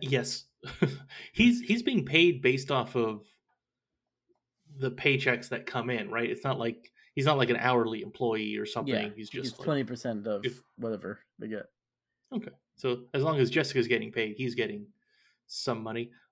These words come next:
Speaker 1: Um, yeah. I mean, she, <laughs> uh, he's the one who negotiated how much money, so I guess it makes sense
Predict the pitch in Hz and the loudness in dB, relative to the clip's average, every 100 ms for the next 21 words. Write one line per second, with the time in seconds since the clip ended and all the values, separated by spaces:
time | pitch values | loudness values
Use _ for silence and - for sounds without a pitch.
0 | - 151 160 156 135 - 185 226 - _ | -2 0 2 -2 -10 -2 0 0 -4 _
1 | _ _ - 151 - 165 143 - - - | _ _ -4 -2 0 -2 -4 -8 -14 -12
2 | 139 - _ - _ _ 143 - - _ | -12 -14 _ -20 _ _ -6 -4 -10 _
3 | _ 202 190 180 165 160 135 127 127 - | _ 4 8 10 10 8 8 8 8 8
4 | 120 117 123 117 110 - 120 110 107 - | 4 4 0 0 -2 -2 -2 -2 -4 0
5 | 127 123 160 160 135 131 - 117 117 - | 0 2 0 0 0 0 0 0 0 -8